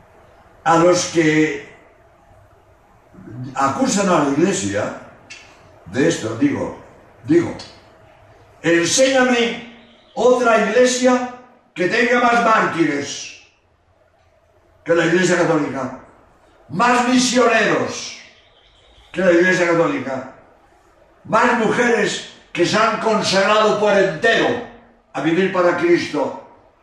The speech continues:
A ver, más dedicadas al servicio de pobres y de enfermos. No hay ninguna, lo dije el otro día.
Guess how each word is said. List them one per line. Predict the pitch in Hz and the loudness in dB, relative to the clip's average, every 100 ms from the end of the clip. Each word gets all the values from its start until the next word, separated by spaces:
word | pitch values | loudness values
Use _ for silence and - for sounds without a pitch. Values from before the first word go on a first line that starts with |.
| _ _ _ - | _ _ _ -12
A | |
ver, | 117 - - - - - _ _ _ _ _ _ _ _ _ _ - | -8 -8 -8 -18 -20 -20 _ _ _ _ _ _ _ _ _ _ -6
más | 117 220 233 208 | 0 2 2 0
dedicadas | 185 180 226 233 226 180 | -2 0 0 2 0 0
al | 190 180 | 2 2
servicio | 185 180 180 226 226 | 2 0 -2 -2 0
de | 202 180 | 0 2
pobres | 220 233 196 185 - - | 2 2 2 0 -4 -6
y | |
de | 180 185 | -4 -4
enfermos. | - 202 196 160 160 160 - - - _ _ _ _ _ _ _ _ | -2 -2 0 0 -4 -6 -12 -18 -20 _ _ _ _ _ _ _ _
No | 101 135 | -6 0
hay | 151 | 0
ninguna, | 135 131 160 208 - 127 | 0 -4 -2 0 0 -2
lo | 127 | -2
dije | 147 175 | -2 -2
el | 151 | -2
otro | 135 123 | -2 0
día. | 156 - | 0 -2